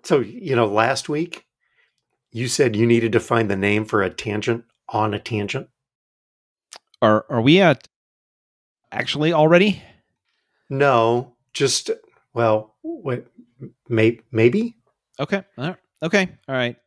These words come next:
Speaker 2: I mean, did you find something? Because, because I, I didn't.
Speaker 1: Yes, I, I found that there's no such thing.
Speaker 2: Really?
Speaker 1: No, yeah. A, a tangent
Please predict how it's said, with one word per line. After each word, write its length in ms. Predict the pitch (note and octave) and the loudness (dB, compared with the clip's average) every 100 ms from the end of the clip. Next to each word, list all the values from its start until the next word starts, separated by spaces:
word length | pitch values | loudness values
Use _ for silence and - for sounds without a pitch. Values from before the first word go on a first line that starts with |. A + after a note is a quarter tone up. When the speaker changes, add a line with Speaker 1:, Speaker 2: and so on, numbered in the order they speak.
| _ | _
Speaker 2:
I 40 | |
mean, 180 | C3 A#2+ | -6 -6
did 160 | A2 A2 | -8 -10
you 80 | G#2+ | -6
find 260 | C#3 C#3+ | -4 -2
something? 340 | E3 D3+ E3 C#3 | -4 -4 -4 -4
Because, 440 | A#2+ B2 G2+ - _ | -2 -2 -2 -8 _
because 200 | A2 F#2+ | -10 -10
I, 100 | - - _ _ _ _ _ | -14 -20 _ _ _ _ _
I 80 | D#3 | 0
didn't. 420 | G#2+ F2+ B1 - _ _ _ _ _ _ _ _ _ _ _ _ | 0 -4 -8 -20 _ _ _ _ _ _ _ _ _ _ _ _
Speaker 1:
Yes, 460 | A#2 A2 G#2+ - | -4 -2 -4 -10
I, 240 | D3 A#2+ D3 | -6 -6 -2
I 100 | C3+ | -2
found 280 | A#2+ C3 B2 | -2 -4 -2
that 100 | A#2 | -4
there's 240 | B2 G2 | -2 -2
no 140 | A#2 A2+ | -2 -2
such 280 | C#3 A#2+ - | -4 -12 -12
thing. 200 | G2 D#2+ _ _ _ _ _ _ _ _ _ _ _ _ - | -14 -18 _ _ _ _ _ _ _ _ _ _ _ _ 4
Speaker 2:
Really? 520 | A4+ D#4 D2+ - _ _ _ _ _ _ _ _ _ _ _ _ _ G3 | 6 6 0 -8 _ _ _ _ _ _ _ _ _ _ _ _ _ 0
Speaker 1:
No, 120 | E3+ | 2
yeah. 260 | D3 G#2 - | 2 0 0
A, 300 | C3+ D#3 B2 | -2 0 -4
a 40 | |
tangent 640 | - - D3 E3 F#3 G3 | -6 -6 -4 -2 -4 -6